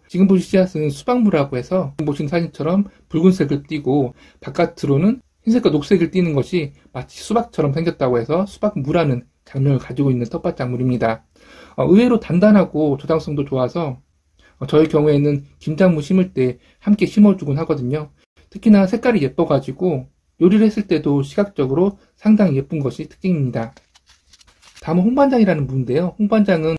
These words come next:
겉과 속이 모두 붉은색을 띠는 것이 특징이에요. 이 또한 요리를 했을 때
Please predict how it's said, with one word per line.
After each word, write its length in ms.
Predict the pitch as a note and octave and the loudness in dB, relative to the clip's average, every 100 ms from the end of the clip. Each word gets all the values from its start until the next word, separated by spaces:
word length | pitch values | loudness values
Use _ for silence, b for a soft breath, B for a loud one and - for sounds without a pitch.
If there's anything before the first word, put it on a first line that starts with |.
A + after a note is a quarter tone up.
| - | -6
겉과 240 | D3 G3 | -2 0
속이 300 | F#3+ F#3 F3+ | 0 2 2
모두 500 | C3+ C#3 C#3 G3 A#3 | 2 0 0 -2 -2
붉은색을 480 | - D#3+ G3+ G3 D3+ | -6 2 4 4 0
띠는 200 | F#3 F3+ | 0 0
것이 240 | D3 C3 C3 | 0 -6 -10
특징이에요. 640 | _ G3+ E3 B2+ E3 E3 b b b | _ -2 0 0 -4 -6 b b b
이 120 | - - | -12 0
또한 420 | G#3+ G3 F3+ C#3 b b | 2 4 2 -4 b b
요리를 240 | D3 F3 F#3+ | -2 0 0
했을 300 | F#3+ F#3 - | 0 -2 -2
때 260 | E3 F3 | -4 -4